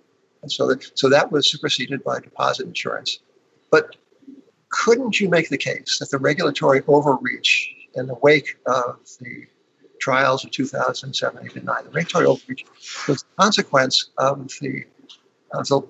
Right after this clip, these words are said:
of the mis-, uh, placement of the incentives on the part of the owners of leveraged financial institutions? You know, s-, so, uh,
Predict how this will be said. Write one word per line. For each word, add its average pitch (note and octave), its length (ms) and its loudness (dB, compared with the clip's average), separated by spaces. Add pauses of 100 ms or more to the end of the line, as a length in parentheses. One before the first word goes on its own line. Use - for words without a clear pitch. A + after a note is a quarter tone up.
(120)
of C3+ 120 -2
the C3+ 160 -6 (240)
mis-, D#3+ 600 4
uh, B2+ 180 -2 (720)
placement E3+ 600 -4
of C3 200 -4
the D3 140 -6
incentives - 800 -2 (800)
on C#3+ 100 -12
the E3 60 -12
part - 280 -6
of D3+ 80 -16
the D3 100 -8 (120)
owners C#3 520 0
of C3+ 160 -2
leveraged C#3 500 -2
financial D3+ 400 -4
institutions? - 640 -10 (1200)
You - 80 -18
know, G#3 140 2
s-, - 360 4
so, G#3+ 400 -2
uh, F#3+ 220 2